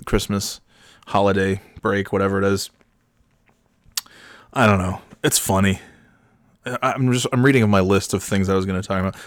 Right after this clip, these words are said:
The new Dracula T V <laughs> show on Netflix. Uh, I was,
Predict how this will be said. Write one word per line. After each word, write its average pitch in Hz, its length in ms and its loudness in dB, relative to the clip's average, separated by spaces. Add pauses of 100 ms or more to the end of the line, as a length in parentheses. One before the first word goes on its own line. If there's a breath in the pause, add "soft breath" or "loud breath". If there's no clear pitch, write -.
The 117 80 2
new 151 120 6
Dracula 117 540 2
T 120 200 -4
V 117 140 0
<laughs> - 0 -
show - 460 -2 (260 loud breath)
on 113 140 2
Netflix. - 720 2 (340 loud breath)
Uh, - 240 -6
I - 20 -4
was, 110 240 0